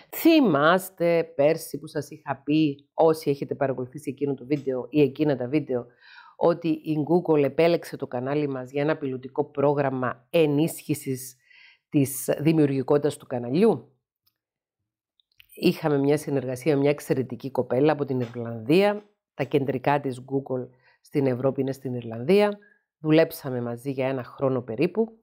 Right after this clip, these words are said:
και με βοήθησε δίνοντας μου συμβουλές, ενισχύοντας με, ώστε να βοηθήσω το κανάλι να αναπτυχθεί. Τελείωσε η συνεργασία με την κοπέλα αυτή και έχουμε πάει στο επόμενο επίπεδο,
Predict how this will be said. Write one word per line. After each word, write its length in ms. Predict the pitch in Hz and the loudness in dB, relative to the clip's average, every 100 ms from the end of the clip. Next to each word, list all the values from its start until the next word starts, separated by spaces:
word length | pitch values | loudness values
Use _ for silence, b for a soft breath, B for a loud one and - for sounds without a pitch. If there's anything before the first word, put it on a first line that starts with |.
| _ _ | _ _
και 120 | 226 | 0
με 120 | 208 | 2
βοήθησε 600 | 143 120 151 - 196 202 | 2 0 0 0 0 2
δίνοντας 440 | 175 147 147 131 127 | 2 2 2 0 -6
μου 80 | 131 | -8
συμβουλές, 840 | - 131 107 107 190 208 202 - b b b b b | -6 -8 -4 2 4 2 -4 -14 b b b b b
ενισχύοντας 960 | 165 160 143 - - 156 185 196 196 | 0 2 2 -4 0 4 6 4 2
με, 260 | 196 196 - | 2 0 0
ώστε 440 | - 165 - 185 180 | 0 0 -2 -2 -2
να 380 | 156 151 147 | 0 2 2
βοηθήσω 500 | 139 147 127 143 - | 4 2 2 -6 -6
το 100 | - | -6
κανάλι 420 | 143 123 127 143 143 | -4 -2 2 0 2
να 100 | 143 | 0
αναπτυχθεί. 600 | 135 - - - - - - _ _ _ _ b b b b - | 0 -2 -20 -14 -12 -12 -14 _ _ _ _ b b b b 2
Τελείωσε 460 | 175 220 302 302 | 4 6 4 2
η 40 | 190 | -4
συνεργασία 580 | 143 127 120 117 123 | -4 -4 -6 -10 -10
με 80 | 113 | -10
την 120 | 110 | -10
κοπέλα 300 | 113 - 113 | -14 -12 -12
αυτή 320 | 110 - 277 320 _ _ _ _ _ _ - | -12 -2 -2 -2 _ _ _ _ _ _ 0
και 240 | 349 381 370 - _ _ _ _ | 4 4 0 -14 _ _ _ _
έχουμε 300 | - 220 185 | -4 -2 0
πάει 160 | 160 190 | 2 2
στο 160 | 190 139 | 2 -4
επόμενο 360 | 185 196 147 | -2 0 -2
επίπεδο, 460 | 117 127 147 202 | -4 -6 -6 0